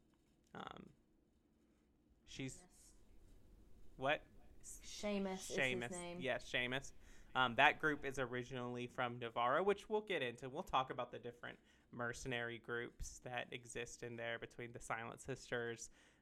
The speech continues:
Speaker 1: um, the Winters. There's others.
Speaker 2: I don't think the Silent Sisters is a mercenary group.
Speaker 1: Are they assassins?
Speaker 2: I don't,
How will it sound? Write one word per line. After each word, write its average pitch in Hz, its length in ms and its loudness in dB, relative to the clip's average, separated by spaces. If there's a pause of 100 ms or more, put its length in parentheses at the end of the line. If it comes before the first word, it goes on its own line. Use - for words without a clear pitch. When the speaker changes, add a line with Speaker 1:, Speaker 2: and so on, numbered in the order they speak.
(120)
Speaker 1:
um, 55 400 -6 (880)
the 123 120 2
Winters. 117 800 -2 (2000)
There's 131 240 -4
others. - 180 -4
Speaker 2:
I - 40 2
don't 392 160 0
think 427 160 -8
the 381 100 -2
Silent 233 560 6
Sisters 202 460 -4
is 185 100 -8
a 180 60 -4
mercenary 156 840 -8
group. - 140 -14
Speaker 1:
Are 131 180 4
they 131 160 2
assassins? 131 640 -4 (1300)
Speaker 2:
I 208 80 0
don't, 247 180 0